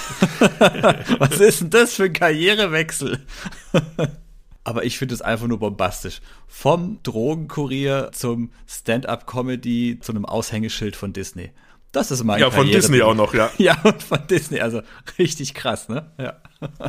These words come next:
Speaker 2: Auf jeden Fall hatte er dann Ende der achtziger, um neunzig rum, hatte der dann dieses Stand-up-Programm, wo er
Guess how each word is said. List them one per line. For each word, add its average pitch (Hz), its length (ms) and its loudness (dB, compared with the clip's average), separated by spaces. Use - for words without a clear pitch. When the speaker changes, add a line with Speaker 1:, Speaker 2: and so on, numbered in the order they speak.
Speaker 2:
Auf 127 140 2
jeden 165 140 4
Fall 165 180 6
hatte 165 140 2
er 139 160 6
dann 139 280 4
Ende 135 280 -2
der 139 120 2
achtziger, 135 480 0
um 123 140 0
neunzig 135 480 -2
rum, 139 240 0
hatte 123 200 -2
der 110 160 -2
dann 110 280 -2
dieses 104 280 -4
Stand-up-Programm, 120 1040 -2
wo 120 400 4
er 113 640 0